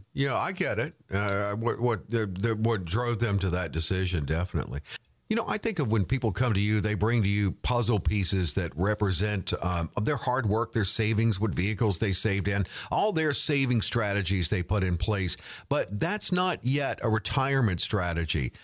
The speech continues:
Uh, yes, that's your hard work, but it's not put together as a retirement strategy, and that's where you come in.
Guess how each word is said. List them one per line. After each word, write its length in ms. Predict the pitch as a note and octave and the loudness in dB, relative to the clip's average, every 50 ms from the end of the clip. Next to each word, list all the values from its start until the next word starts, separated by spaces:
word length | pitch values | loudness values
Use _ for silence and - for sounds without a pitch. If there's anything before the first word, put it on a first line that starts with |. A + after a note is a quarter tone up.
| - - - | -20 -8 -4
Uh, 140 | - G2 F#2+ - | -2 0 0 0
yes, 400 | - A2+ C3+ E3+ G3 G3 - - | 0 0 0 0 0 0 0 0
that's 260 | - C#3+ D#3 D3 - | -2 -2 -2 -2 0
your 120 | - C#3 A2+ | 0 0 0
hard 320 | - C#3 A#2+ A2+ G#2 F#2 | 2 0 2 2 2 2
work, 320 | G2 B2 B2 G#2+ F#2+ - | 2 2 2 2 0 0
but 120 | - A#2 G#2 | 0 0 0
it's 160 | A2 - - | 2 0 0
not 240 | C3+ C#3 E3 F#3 - | 0 0 0 -2 -2
put 160 | - E3+ D3 | -4 -2 -2
together 440 | C3+ A#2 G#2+ A#2+ A2+ A2+ A2+ G#2 G2 | 0 0 0 0 2 2 2 2 2
as 160 | G2+ F#2 F2 | 2 2 2
a 40 | G2 | 2
retirement 640 | F2 F#2 F2+ - - A2+ A2+ A#2 A2+ G2+ F#2+ E2+ | 2 0 0 0 0 2 2 4 4 2 2 2
strategy, 540 | - - G#2 F#2+ F2 E2+ F2+ D#2+ - G2+ G2 | 0 -2 -2 -2 0 -2 -2 0 0 0 2
and 100 | G2 G#2 | 2 2
that's 240 | C#3 F#3 F#3+ - - | 0 0 -2 0 0
where 80 | F#3 | 0
you 140 | D3+ A#2+ A#2 | 2 2 0
come 260 | - - D3+ C#3 A#2 | 0 0 0 2 2
in. 240 | B2+ C#3+ C3 G#2 - | 2 2 0 0 -2